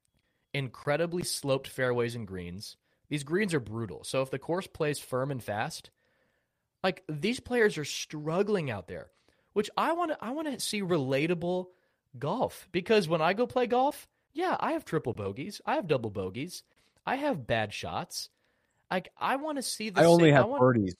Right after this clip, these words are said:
Speaker 2: I, I can't really relate, but
Speaker 1: That's fair, understandable, yeah. Uh, but I wanna see the best of the best actually struggle instead of hit fairway, throw it on the green, make birdie every time. So there was holes this week where, like, the fifth hole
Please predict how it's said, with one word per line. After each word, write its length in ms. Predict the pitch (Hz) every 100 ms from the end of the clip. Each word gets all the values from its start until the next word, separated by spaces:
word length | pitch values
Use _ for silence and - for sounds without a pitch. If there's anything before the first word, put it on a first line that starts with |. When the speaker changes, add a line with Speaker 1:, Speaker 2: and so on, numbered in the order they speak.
| 110
Speaker 2:
I, 80 | 117
I 140 | -
can't 180 | - 120
really 160 | 104
relate, 400 | 95 92 95 87 -
but 120 | -
Speaker 1:
That's 180 | 165 160
fair, 240 | - 165 135
understandable, 600 | 139 - 143 135 104 101
yeah. 200 | 107 80 - - _ _
Uh, 400 | 120 120 113 104 - _ _ _ _ _
but 160 | 175 175
I 140 | 180
wanna 240 | 247 277 247
see 400 | - 220 202 - _ _ _ _
the 180 | 139 156
best 380 | 123 147 175 185
of 60 |
the 80 | 156
best 380 | 123 135 143 - 143
actually 440 | 165 170 - 147
struggle 440 | - 120 113 95
instead 280 | 123 - 151
of 80 | 117
hit 200 | 156 -
fairway, 580 | - 147 139 139 135 131 131 -
throw 180 | 139
it 60 | 131
on 140 | 131
the 60 | 123
green, 300 | 113 120 113
make 180 | 107 104
birdie 240 | 104 95
every 160 | 82 80
time. 240 | 78 - - _ _ _ _ _ _
So 300 | - 190 151
there 220 | 139 190
was 160 | 240 180
holes 440 | - 165 226 156
this 220 | 120 104
week 340 | 101 92 - - _ _ _ _ _ _ -
where, 440 | 139 147 135 131 _ _ _ _ -
like, 160 | 147
the 80 | 170
fifth 300 | - 196 202
hole 340 | 165 113 -